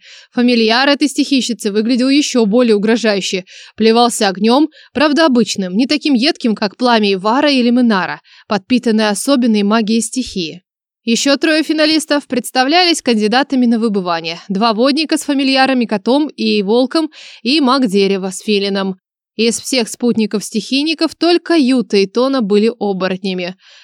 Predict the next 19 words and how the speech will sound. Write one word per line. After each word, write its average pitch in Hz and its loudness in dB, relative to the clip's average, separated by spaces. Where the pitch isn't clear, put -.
Схватка 262 -2
началась 226 -2
с - -4
обычного 208 -2
пристрела. 180 -6
Все 294 0
окружили 233 0
себя 214 -2
защитными 196 -2
куполами 233 -2
и 220 -4
начали 269 0
пытаться 202 -4
пробить 185 -4
чужие. 180 -6
Поначалу 220 -2
казалось, 226 0
силы 247 2
равны, 214 2